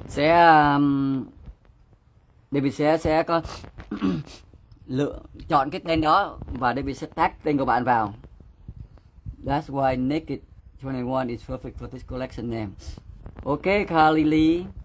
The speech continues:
I will, I will, I will, I will collect everyone name and then we will choose twenty, twenty-one. That's why tw-, Naked twenty-one.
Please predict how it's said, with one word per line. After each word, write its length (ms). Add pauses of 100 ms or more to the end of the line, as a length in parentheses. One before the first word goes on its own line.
(1080)
I 140
will, 200
I 200
will, 300
I 140
will, 200 (140)
I 120
will 120
collect 400
everyone 440
name 280 (560)
and 160
then 400 (540)
we 80
will 200
choose 400 (1000)
twenty, 240 (400)
twenty-one. 540 (180)
That's 240
why 240
tw-, 280
Naked 400
twenty-one. 460